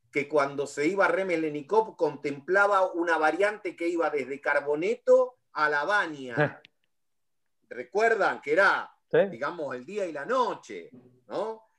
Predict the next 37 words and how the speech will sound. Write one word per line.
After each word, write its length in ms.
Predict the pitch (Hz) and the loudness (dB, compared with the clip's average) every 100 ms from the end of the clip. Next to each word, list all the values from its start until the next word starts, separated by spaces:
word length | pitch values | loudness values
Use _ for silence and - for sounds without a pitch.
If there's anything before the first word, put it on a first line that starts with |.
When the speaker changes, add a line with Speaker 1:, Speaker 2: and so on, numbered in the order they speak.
| _ _ | _ _
Speaker 1:
Y, 320 | 151 156 180 - | -10 -10 -10 -16
y 200 | 170 156 | -18 -10
creo 500 | 262 285 233 185 185 | -6 4 6 6 2
que 480 | 196 220 226 156 156 | -2 0 0 0 -2
en, 160 | 160 | -2
en, 200 | 143 156 170 | -4 -6 -2
en 140 | 147 | -2
estas 300 | 190 190 - | 0 0 -2
últimas 420 | 240 208 190 180 | -6 -8 -2 -2
semanas 640 | - 190 202 170 160 170 165 _ _ | 0 4 6 6 4 0 -4 _ _
muchos 360 | 160 254 - 180 | -6 -4 0 0
barajaron, 640 | 160 151 139 226 208 175 160 | 2 2 0 2 2 0 -4
empezó 400 | 147 151 196 220 | -6 -8 -2 0
el, 220 | 208 160 | -2 -6
el 200 | 143 147 | -6 -6
rum 340 | 160 190 175 165 | -4 -4 -4 0
rum, 340 | 208 180 151 | 2 2 0
como 240 | 135 135 | -8 -8
se 200 | 131 135 | -6 -4
decía 340 | 135 135 202 190 | -4 -4 -4 -4
antes 260 | 196 175 | -4 -4
de 80 | 180 | -2
nombre, 580 | 190 170 151 147 151 - _ _ | 0 0 0 2 0 0 _ _
y 100 | 208 | -20
sin 240 | 196 226 226 | -12 0 0
embargo 500 | 240 240 202 180 185 | 4 6 6 6 0
vino 200 | 247 226 | -2 -2
la 120 | 190 | -2
reafirmación 680 | 175 165 180 170 165 - 247 | -2 -4 -6 -10 -10 -6 -4
de 100 | 208 | -4
Guzmán, 640 | 190 170 175 143 135 151 - _ _ _ _ _ _ | -6 -6 -4 -4 -4 -10 -18 _ _ _ _ _ _
y 120 | 233 | -10
vino 200 | 294 302 | -4 -2
la 120 | 247 | 0
reafirmación 640 | 214 196 190 202 196 269 277 | 0 -2 -6 -8 -8 -8 -8
de 80 | 226 | -6
Guzmán 580 | 175 185 262 277 277 | -6 -2 0 0 -4